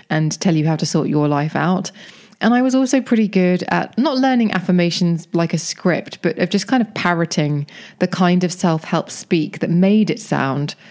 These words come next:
like I had my life together. But all I was doing was parroting somebody else who looked like they had their life together, but I didn't know what was going on, on behind the scenes. You get the gist.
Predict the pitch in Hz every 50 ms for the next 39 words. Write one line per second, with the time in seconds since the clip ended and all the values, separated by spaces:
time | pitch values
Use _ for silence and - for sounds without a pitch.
0 | - - - - _ - 160 156 151 - - - 160 135 139 147 151 143 143 139
1 | 139 165 156 - - 127 - 135 139 151 151 - 190 208 214 208 202 185 170 160
2 | 160 - - 165 156 147 143 143 143 143 139 147 190 185 160 160 151 - - 180
3 | 175 165 156 147 - 151 147 160 156 143 151 160 185 185 143 139 139 - 143 147
4 | 147 143 - - - - - 139 143 139 139 - 156 143 139 135 - - 160 151
5 | 147 151 - - 185 214 185 156 139 131 143 123 - 151 - 151 147 147 147 147
6 | 143 139 - - - 151 139 139 143 143 135 139 147 170 160 139 143 - - -
7 | - - - - - 165 165 - - - - - - - - 156 - - -